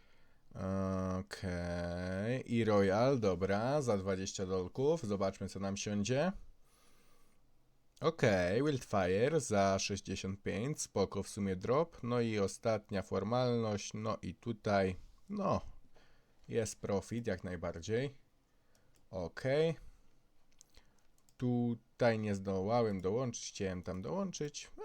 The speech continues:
ale tutaj się nie przejmujemy, stworzymy coś, czterdzieści siedem dolarów. Mhm, dobra.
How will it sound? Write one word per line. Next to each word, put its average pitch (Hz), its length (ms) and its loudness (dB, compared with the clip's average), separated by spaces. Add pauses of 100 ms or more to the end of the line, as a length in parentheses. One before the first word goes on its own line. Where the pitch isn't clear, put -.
(120)
ale 98 320 2 (1120)
tutaj - 200 -8
się - 160 -8
nie 95 160 -4
przejmujemy, 92 640 -4
stworzymy 95 580 -4
coś, 95 320 -4
czterdzieści 98 600 -8
siedem 92 340 -6
dolarów. 110 680 0 (1040)
Mhm, 104 500 -4 (200)
dobra. 87 600 -4